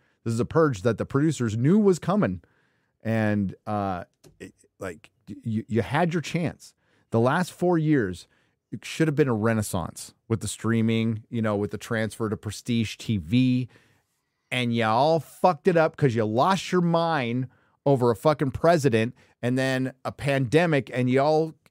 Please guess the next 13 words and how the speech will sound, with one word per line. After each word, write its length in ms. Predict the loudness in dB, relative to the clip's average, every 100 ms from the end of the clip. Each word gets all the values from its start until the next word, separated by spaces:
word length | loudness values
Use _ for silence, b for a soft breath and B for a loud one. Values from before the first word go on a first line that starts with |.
| -2
outed 360 | 0 0 0
yourself, 500 | -2 0 2 2 2
not 200 | 0 0
all, 220 | 2 0 2
most, 340 | 2 2 0 b b -2
outed 300 | 0 0 -2
yourself 420 | -2 0 0 -2 b b -4
as 120 | -2
a 60 | 2
bunch 220 | 2 2
of 60 | -4
th-, 180 | -6 -4
authoritative 880 | 0 2 6 6 6 2 2 4 2